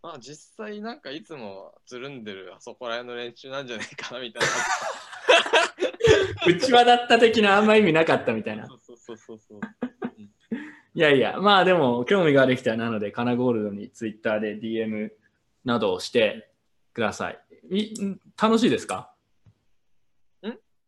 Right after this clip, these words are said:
Speaker 2: 楽しい感じですか？
Speaker 1: え、何がですか？
Speaker 2: あの、職-、職場というか、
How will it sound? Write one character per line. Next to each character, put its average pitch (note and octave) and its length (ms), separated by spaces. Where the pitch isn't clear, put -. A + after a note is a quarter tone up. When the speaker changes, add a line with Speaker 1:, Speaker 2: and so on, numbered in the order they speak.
Speaker 2:
楽 F#3 160
し G3 120
い C#3 40
感 G#2 160
じ G2+ 60
で G2 80
す - 80
か？ F#2+ 240
Speaker 1:
え、 E3+ 80
何 D#3 160
が G#2+ 60
で F#2+ 60
す - 60
か？ C3+ 140
Speaker 2:
あ A#2 160
の、 G#2+ 200
職-、 - 320
職 - 280
場 G#2+ 120
と G#2+ 100
い F#2 120
う F#2 60
か、 - 220